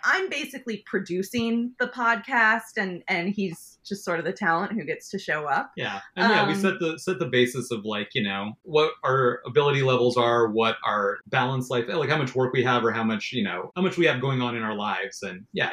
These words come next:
Speaker 2: you know, I, I was like, "I can commit to certain aspects of this. I can't commit to, like, all of the aspects of it," sort of thing. So it was just finding that balance of,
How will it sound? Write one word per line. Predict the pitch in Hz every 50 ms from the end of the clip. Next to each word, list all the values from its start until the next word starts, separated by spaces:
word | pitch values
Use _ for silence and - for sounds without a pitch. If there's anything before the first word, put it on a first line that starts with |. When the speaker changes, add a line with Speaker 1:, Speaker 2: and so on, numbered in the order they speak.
| - -
Speaker 2:
you | 110
know, | 107 104 - -
I, | 127 123 123 135 - 135
I | 139
was | 135 127 107
like, | 120 113 113 - - _ _ _ _ _
"I | 135 143
can | - 185 160 151 147 151 - - _ _ _ _
commit | - 156 151 151 151 147
to | - 143 131 127 - -
certain | - - 143 143 127 127 127
aspects | 110 110 117 - - - 113 104 - -
of | 117 104 98
this. | 113 107 101 101
I | 98
can't | - - 120 110 -
commit | - 107 104 104 101 -
to, | - 110
like, | 101 92 92 - - _ _ _ _ _
all | - 120 113 110 104
of | 92
the | 87 95 95
aspects | - - - - - - - - -
of | 98 92 92
it," | - - -
sort | - 95 -
of | - -
thing. | - - -
So | - - 95
it | 98
was | 110 113
just | 127 127 - -
finding | 143 127 123 120
that | 117 107 98 -
balance | - 101 95 98 95 95 98 - -
of, | 104 104 107